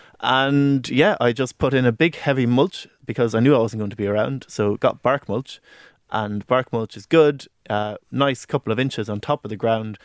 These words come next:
That stopped all the weeds coming up, number one, in year one, and it also kept in the moisture because it's quite a dry soil, and it's good to try and retain moisture in a soil like that. And I realised, after going away and coming back,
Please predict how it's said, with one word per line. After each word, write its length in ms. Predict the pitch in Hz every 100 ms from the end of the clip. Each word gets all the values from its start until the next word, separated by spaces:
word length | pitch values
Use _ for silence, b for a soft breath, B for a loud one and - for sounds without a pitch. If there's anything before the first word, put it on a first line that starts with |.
| B B
That 180 | 127 -
stopped 320 | - 139 -
all 120 | 117 113
the 80 |
weeds 340 | 110 139 165 -
coming 280 | 123 113 113
up, 200 | - -
number 260 | 101 98
one, 340 | 101 123 156 147
in 100 | 110
year 220 | 104 104
one, 260 | 104 127 123
and 100 | 104
it 100 | 104
also 480 | 113 110 - 107 101 -
kept 260 | 113 -
in 80 | 104
the 60 | 104
moisture 420 | 110 107 - 87
because 280 | - 104 104
it's 120 | -
quite 180 | 147 113
a 40 |
dry 220 | 117 110
soil, 360 | 104 143 135 135 B B B B
and 160 | 110 101
it's 140 | -
good 220 | 113 107
to 60 | -
try 360 | - 104 98 -
and 280 | 101 98 - -
retain 360 | 104 - 107 101
moisture 420 | 101 101 - 101
in 100 | 95
a 40 |
soil 260 | - 104 95
like 200 | 95 -
that. 260 | 104 98 _ B B B
And 140 | - 139
I 40 |
realised, 680 | 143 165 214 110 107 117 - _ -
after 260 | 113 -
going 240 | 101 120 135
away 240 | 113 127
and 120 | 107
coming 240 | 107 104 104
back, 360 | 117 101 _